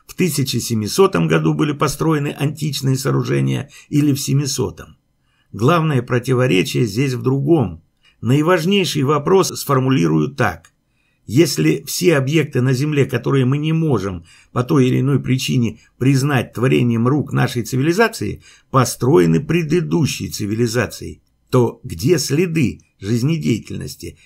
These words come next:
этих гипотетических предшествующих цивилизаций? Развитая цивилизация всегда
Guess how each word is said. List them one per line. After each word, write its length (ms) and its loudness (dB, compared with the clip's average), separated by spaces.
этих 380 -2
гипотетических 1120 -4
предшествующих 920 -6
цивилизаций? 680 -4
Развитая 760 0
цивилизация 840 0
всегда 800 -2